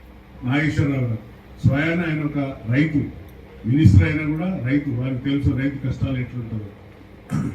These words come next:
కాంగ్రెస్ రాగానే మళ్ళీ రైతుల కష్టాలు వచ్చినాయి.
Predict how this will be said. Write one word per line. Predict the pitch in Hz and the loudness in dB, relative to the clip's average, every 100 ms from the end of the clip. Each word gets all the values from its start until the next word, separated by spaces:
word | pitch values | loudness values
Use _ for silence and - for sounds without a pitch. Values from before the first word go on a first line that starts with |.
| - 123 | -6 -4
కాంగ్రెస్ | 147 160 156 143 | -2 2 4 4
రాగానే | 147 151 | 2 -2
మళ్ళీ | 160 143 135 | -2 0 0
రైతుల | 123 143 147 143 | 0 0 -2 -2
కష్టాలు | 127 - 143 139 | -2 2 2 2
వచ్చినాయి. | 139 139 135 | 0 -2 -2